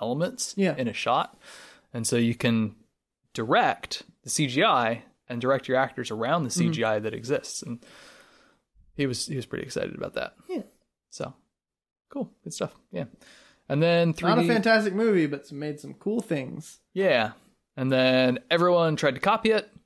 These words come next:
Speaker 1: Um, Avatar: The Last Airbender, for example, which they took the, basically the normally shot movie and reconverted it to three D to try to capitalize. And that's why it was so terrible.
Speaker 2: That's why.
Speaker 1: Yes.
Speaker 2: I understand now.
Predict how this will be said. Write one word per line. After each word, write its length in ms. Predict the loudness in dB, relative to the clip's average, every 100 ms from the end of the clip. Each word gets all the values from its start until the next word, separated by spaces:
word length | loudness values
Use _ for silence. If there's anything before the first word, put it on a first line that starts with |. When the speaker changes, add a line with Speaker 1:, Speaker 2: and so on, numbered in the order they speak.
| -8
Speaker 1:
Um, 440 | 0 2 2 0 -6 _ -10
Avatar: 300 | -8 -2 0
The 80 | 2
Last 240 | -2 -2 -4
Airbender, 460 | 0 2 4 2 -2 _
for 160 | -6 -4
example, 500 | -2 -4 0 -2 -2 -2
which 500 | 0 0 -2 -10 -10
they 160 | -10 -10 -12 _
took 240 | -6 -6 -2
the, 200 | -2 -2 -6
basically 300 | -8 -6 -4
the 80 | 0
normally 400 | 2 4 2 0
shot 280 | 2 0 0
movie 380 | -4 -2 -4 -6 -20 -20 -20 _
and 440 | -4 0 2 2 -2 _ -8
reconverted 540 | -6 -4 -2 -2 -2
it 100 | -6
to 40 | -8
three 200 | -6 -4
D 140 | -4
to 60 | -6
try 140 | -4
to 80 | -4
capitalize. 640 | 0 0 2 2 4 0 -6 -14 -20 -12 0
And 500 | 4 6 6 4 4
that's 220 | 2 4
why 160 | 4
it 60 | 4
was 100 | 2
so 140 | 2
terrible. 440 | 2 2 2 0 -12 -18 -20 _ -20 -20 _ _
Speaker 2:
That's 320 | 4 6 4 4
why. 560 | 6 6 6 2 0 0
Speaker 1:
Yes. 360 | 0 0 0
Speaker 2:
I 120 | 4 4
understand 640 | 4 0 2 4 4 2
now. 260 | 2 2